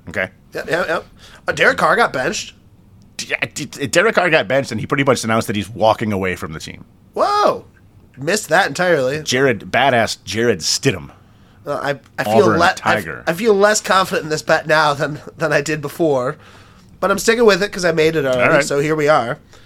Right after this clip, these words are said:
Speaker 2: But yeah, I, I no longer like this bet as much instantly with that news. I did not know about that. And then I've got the Rams plus six and a half against the Chargers.
Speaker 1: I like that.
Speaker 2: This
Speaker 1: I'm a
Speaker 2: one,
Speaker 1: fan of that.
Speaker 2: this one makes a lot of sense to me. Um, Baker Mayfield's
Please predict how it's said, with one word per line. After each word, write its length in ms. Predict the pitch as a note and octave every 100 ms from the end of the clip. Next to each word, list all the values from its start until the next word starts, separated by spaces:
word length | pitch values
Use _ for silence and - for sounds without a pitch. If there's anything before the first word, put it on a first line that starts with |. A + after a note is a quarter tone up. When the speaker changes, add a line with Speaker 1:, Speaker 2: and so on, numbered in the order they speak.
| - -
Speaker 2:
But 80 | D#3
yeah, 260 | D#3+ C#3
I, 80 | C#3+
I 20 | E3
no 200 | F3+ G#3
longer 360 | G3 F#3+ F3
like 240 | D#3 D#3+ D#3
this 160 | C#3
bet 200 | - B2+
as 140 | C3 C#3+
much 300 | C3 C3 -
instantly 460 | F3 C#3+ - B2+
with 100 | B2 B2+
that 200 | B2 C3
news. 280 | C3 D3+
I 60 | D3+
did 140 | C3+
not 200 | C#3 C#3+
know 180 | C3 C#3
about 280 | A#2+ B2 A#2
that. 300 | F3+ D#3+ - - - -
And 100 | - - - -
then 140 | F3
I've 140 | F#3 F3+
got 220 | F#3+ D#3
the 100 | F3+
Rams 560 | D3+ D#3+ A3+ A3+ F3 -
plus 320 | - E3+ -
six 320 | - G3 -
and 80 | E3+
a 60 |
half 280 | D#3 E3 D#3+ -
against 320 | D3 E3 E3
the 60 | E3
Chargers. 460 | F#3+ C4+ B2+ -
Speaker 1:
I 80 | G#2+
like 180 | G#2+ G2
that. 260 | E2+ D2 - - - - - - - -
Speaker 2:
This 160 | F3 G3+
Speaker 1:
I'm 40 |
a 20 |
Speaker 2:
one, 80 | -
Speaker 1:
fan 200 | G#2+ F2+
of 60 | D2+
that. 180 | D2+ - -
Speaker 2:
this 180 | G3 G#3+
one 140 | A3
makes 180 | A3 G#3
a 60 | G#3
lot 160 | G3
of 40 | F3+
sense 260 | F#3 F3
to 100 | -
me. 280 | E3+ E3 D#3+ - -
Um, 640 | C3+ C#3 C3+ C3 C3 C3 - - - - - - -
Baker 360 | - C#4+ G#4 F4+
Mayfield's 520 | C#4+ G4 F#4+ G#4+